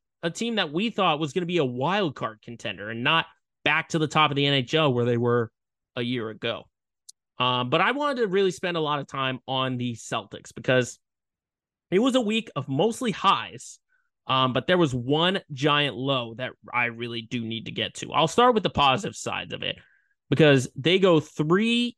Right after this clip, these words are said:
and one in the last four games since we last talked,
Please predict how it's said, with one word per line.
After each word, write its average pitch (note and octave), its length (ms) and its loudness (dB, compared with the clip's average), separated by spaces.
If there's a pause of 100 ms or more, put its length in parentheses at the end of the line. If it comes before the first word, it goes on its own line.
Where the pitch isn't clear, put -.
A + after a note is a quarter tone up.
and D3+ 220 0
one C3 480 -2 (960)
in F#3 120 0
the F3 80 4
last D#3 380 4
four E3 200 2
games C3 400 -4
since C#3 200 -10
we B2+ 100 -4
last A#2+ 360 -4
talked, A2 340 -4